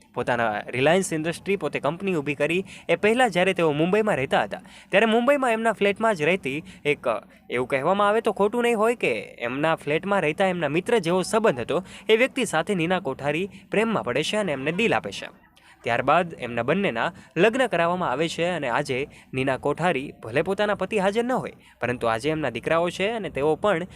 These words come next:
ખૂબ સારી રીતે કંપની ચલાવી રહ્યા છે. ત્યારે નીના કોઠારીનો પરિવાર પણ હાલ મુંબઈમાં રહે છે. બીજી બહેન દીપ્તિ છે કે જે પણ પોતાની કંપની ચલાવે છે.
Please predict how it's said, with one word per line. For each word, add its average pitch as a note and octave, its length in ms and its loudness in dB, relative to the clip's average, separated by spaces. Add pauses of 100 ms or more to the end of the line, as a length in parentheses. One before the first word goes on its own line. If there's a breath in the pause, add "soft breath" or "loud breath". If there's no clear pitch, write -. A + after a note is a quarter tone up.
(140 loud breath)
ખૂબ B3 260 2
સારી E3 300 0
રીતે C#3 240 0
કંપની C#3 360 -4
ચલાવી G#2+ 380 -8
રહ્યા C#3 180 0
છે. - 160 -10 (360)
ત્યારે G#2+ 240 -6
નીના A#2 240 -4
કોઠારીનો C3 460 -4
પરિવાર D#3 380 0
પણ C3+ 280 -2 (200 loud breath)
હાલ F#3 200 2
મુંબઈમાં E3+ 440 0
રહે E3+ 180 0
છે. - 160 -10 (520 loud breath)
બીજી A3+ 260 2
બહેન C4+ 320 2
દીપ્તિ G#3+ 320 -2
છે - 160 -8 (240)
કે A#2 120 -10
જે C3+ 180 2
પણ E3+ 260 -2
પોતાની F#3 300 -2
કંપની G3 320 -4
ચલાવે G#3+ 300 0
છે. G2 140 -12